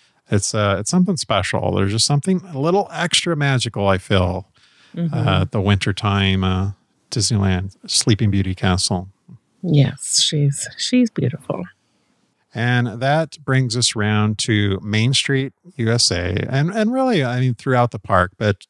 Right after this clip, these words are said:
Speaker 1: Main Street, I, I think it's r-, most prominent. You have, of course, all of the lights, the garland, and, of course, the giant Christmas tree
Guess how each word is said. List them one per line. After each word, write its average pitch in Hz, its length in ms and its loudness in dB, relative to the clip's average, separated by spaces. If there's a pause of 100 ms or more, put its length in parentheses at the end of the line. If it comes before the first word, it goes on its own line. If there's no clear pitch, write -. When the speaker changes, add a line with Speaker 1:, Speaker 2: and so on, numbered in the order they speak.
Speaker 1:
Main 143 180 2
Street, 120 280 0
I, 104 280 0
I - 20 2
think 101 240 2
it's - 240 -2
r-, 113 260 0
most 120 320 -2
prominent. 95 640 0
You 101 80 -2
have, 101 260 2
of 95 140 -12
course, 98 320 0
all 101 240 0
of 90 80 -4
the 92 80 -8
lights, 123 480 -2
the 104 140 -4
garland, 107 760 0 (960)
and, 101 380 0
of 107 100 0
course, 95 560 0
the 98 300 0
giant 101 640 -2
Christmas 123 460 0
tree 90 560 -2